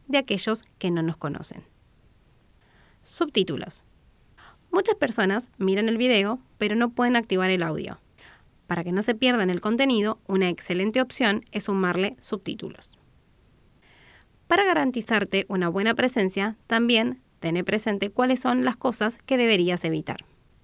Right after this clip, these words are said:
Lenguaje académico o muy técnico.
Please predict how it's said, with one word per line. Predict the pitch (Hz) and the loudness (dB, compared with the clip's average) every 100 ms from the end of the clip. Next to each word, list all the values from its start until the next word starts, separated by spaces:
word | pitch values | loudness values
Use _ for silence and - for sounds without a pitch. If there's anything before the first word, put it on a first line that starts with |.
| _ _ _ - - - | _ _ _ -20 -16 -6
Lenguaje | 240 240 240 254 254 285 - - | -2 0 4 4 4 0 -4 -4
académico | 254 320 240 214 214 240 254 _ | 2 2 4 2 0 -2 -2 _
o | 214 | 0
muy | 190 170 | 2 0
técnico. | 165 - - - - | -2 -6 -8 -12 -16